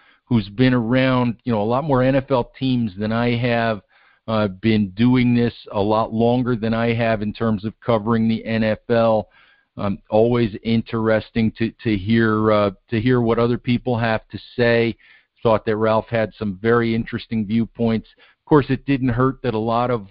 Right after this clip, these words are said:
uh, of what he said, uh, corresponds with the way that, that I happen to feel about a lot of, of what's going on with the Giants these days. Hope you, uh, but I do hope you enjoyed my chat with Ralph. All right, Giants fans, that's our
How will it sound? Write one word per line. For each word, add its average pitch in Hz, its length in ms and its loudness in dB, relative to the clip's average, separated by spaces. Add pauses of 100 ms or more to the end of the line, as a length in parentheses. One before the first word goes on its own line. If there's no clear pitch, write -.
uh, 113 220 0
of 117 240 -2
what 120 260 -2
he 117 240 -4 (140)
said, 117 340 0 (400)
uh, 104 240 0 (260)
corresponds 120 840 0
with 110 240 -2
the 117 80 -4
way 113 260 0
that, 104 260 -2
that 107 120 -2
I 127 160 2
happen 143 320 0
to 120 80 -2 (100)
feel 131 220 2
about 120 240 0
a 120 60 -2
lot 120 320 2
of, 113 240 -2
of 113 260 -4
what's 117 380 -4
going 120 340 2
on 113 260 0
with 113 180 -2
the 110 80 -8
Giants 110 540 -2
these 110 280 -2
days. 110 380 0 (360)
Hope 139 260 2
you, 120 380 2
uh, 107 220 0 (120)
but 113 220 -6
I 117 60 0
do 151 240 2
hope 143 260 0
you 127 180 0
enjoyed 117 760 0
my 113 340 -4
chat 117 340 -2
with 110 260 -6
Ralph. 113 400 -2 (640)
All 156 140 4
right, 147 320 2
Giants 139 460 -2
fans, 131 320 0
that's 123 300 -2
our 120 180 2